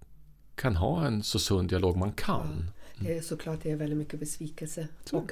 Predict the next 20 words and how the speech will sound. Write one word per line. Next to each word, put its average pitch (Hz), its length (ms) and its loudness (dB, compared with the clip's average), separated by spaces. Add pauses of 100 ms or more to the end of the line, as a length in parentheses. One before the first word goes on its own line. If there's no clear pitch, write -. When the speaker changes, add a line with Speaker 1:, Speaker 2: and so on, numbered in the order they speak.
Speaker 2:
annat 160 380 0
obearbetat 156 840 -4
som 151 120 -8
kommer 143 200 -2
fram 190 220 -8
Speaker 1:
Mm. 160 100 -2
Speaker 2:
säkert. 151 640 -2 (120)
Speaker 1:
Mm. 87 120 -2 (240)
Speaker 2:
Eh, 156 280 4
och 160 180 0
som 160 160 -2
sagt, 160 240 -6
jag 160 140 2
dömer 160 360 2
ingen 175 340 2
där 156 160 0
det 156 60 0
blir 156 200 0
en 151 120 2
skitskilsmässa. 156 1120 -2